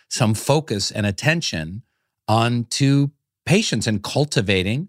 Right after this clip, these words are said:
that quality of patience within oneself. And then you just also said in your words of advice to Ra-,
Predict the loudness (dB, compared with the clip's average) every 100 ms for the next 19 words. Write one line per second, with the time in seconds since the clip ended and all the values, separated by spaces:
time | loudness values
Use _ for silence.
0 | _ _ _ _ 0 0 0 -4 0 2
1 | 0 -2 -2 -4 -2 -2 -2 -6 -4 -4
2 | -4 -6 -6 -6 -4 -6 -10 -18 -2 4
3 | 4 4 4 2 0 -2 -2 0 0 -2
4 | 0 0 2 4 2 0 _ _ 2 4
5 | 4 0 -2 0 0 -2 -4 -2 2